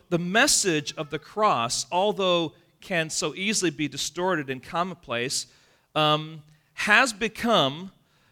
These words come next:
uh, in many cases, a fashion statement. And as a fashion statement, it loses its power. It is drained. It's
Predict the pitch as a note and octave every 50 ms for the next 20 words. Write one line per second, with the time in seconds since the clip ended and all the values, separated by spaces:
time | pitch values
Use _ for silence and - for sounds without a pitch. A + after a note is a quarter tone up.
0 | _ _ - A#2+ D3+ D3+ C#3+ C#3+ C#3+ C#3+ - E3 D#3+ D3+ D#3 E3+ F3+ F3+ D#3+ D3
1 | - C#3+ C3+ C#3+ - - D#3+ D3 - - F3 E3+ D#3 - - - E3 D#3+ E3+ D#3+
2 | - D#3+ C#3 C3 - - C3+ A#2+ A2+ - A2+ G#2 D#2+ - _ _ _ _ _ _
3 | _ - D#3 D#3 D#3 D#3 D3+ C#3+ _ _ _ _ _ _ _ - - E3+ A3 B3+
4 | C4+ A3 A#3 G#3 - - F#3+ F#3+ G3 F#3+ - - C#3 C3 - - - B2+ A#2 A2
5 | - B2+ A2+ - D3 C3 B2+ C3+ C3+ D#3 D#3 D#3+ E3 D#3+ C#3 C3 D3 C3+ C3+ C3
6 | B2+ B2 - - - - _ _ _ _ - D3 C3+ - - - - - - A#2
7 | G#2+ A2 G#2+ F#3 F#3+ - C#3 B2+ B2 A#2 A#2 G#2+ G#2+ A2 A#2 A2+ A#2+ C#3 D3 D#3
8 | D#3+ E3 E3 C#3+ A#2+ A2 G2+ A2 A#2 -